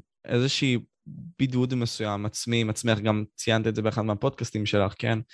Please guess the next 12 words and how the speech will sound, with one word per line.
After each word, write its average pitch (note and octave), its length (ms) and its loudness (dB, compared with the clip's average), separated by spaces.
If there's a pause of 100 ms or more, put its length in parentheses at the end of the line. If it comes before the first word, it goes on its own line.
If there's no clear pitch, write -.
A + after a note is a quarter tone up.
(680)
אבל B2 520 8 (600)
האם E3+ 260 10
את A3 100 4
מרגישה C3 420 8
גם E3 160 6
את D3 100 4 (680)
התחושת - 380 2
בדידות A#2+ 500 4
הזאת A#2+ 280 4 (100)
כשאת A2 480 0 (1000)
עלית B2 260 2
לצמרת, B2+ 760 0